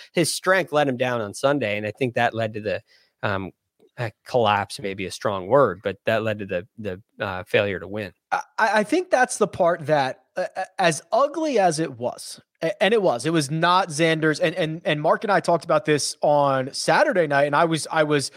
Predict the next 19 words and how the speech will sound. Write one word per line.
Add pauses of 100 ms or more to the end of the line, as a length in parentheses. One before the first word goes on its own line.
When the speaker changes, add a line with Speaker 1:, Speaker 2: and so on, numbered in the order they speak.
(560)
Speaker 2:
beaming,
and
I
was,
I
was
saying,
"Oh
my
God,
how (120)
good
is
this
driver
from
this
kid?
He's